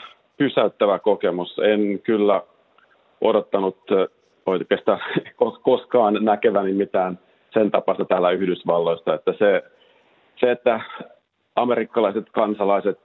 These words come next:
ö, hyökkäävät, ö, omaan kongressiin, kongressiin, ö, valtaavat sen, pyrkivät pysäyttämään, ö, perustuslaillisen, ö, vallanvaihtoprosessin. Ö, sitä en kyllä koskaan ollut, ö, uskonut, ö, näkeväni. Ja,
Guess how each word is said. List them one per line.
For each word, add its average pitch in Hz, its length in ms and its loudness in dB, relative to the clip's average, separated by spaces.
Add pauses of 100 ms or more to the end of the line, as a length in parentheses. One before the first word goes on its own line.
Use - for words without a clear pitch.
ö, 98 220 2 (640)
hyökkäävät, 101 760 0
ö, 98 260 2
omaan 98 460 0
kongressiin, 92 800 0 (500)
kongressiin, 98 760 0
ö, 92 140 -2 (120)
valtaavat 95 640 0
sen, 92 360 0
pyrkivät 98 460 0
pysäyttämään, 90 840 0
ö, 82 120 -2 (200)
perustuslaillisen, 92 960 0
ö, 87 100 0 (460)
vallanvaihtoprosessin. 95 1400 0
Ö, 90 160 0 (160)
sitä 95 280 2
en 92 80 -4
kyllä 95 140 0
koskaan 90 480 -2
ollut, 87 400 -2
ö, 92 160 2
uskonut, 90 600 -2
ö, 87 100 2 (440)
näkeväni. 101 600 2
Ja, 95 240 2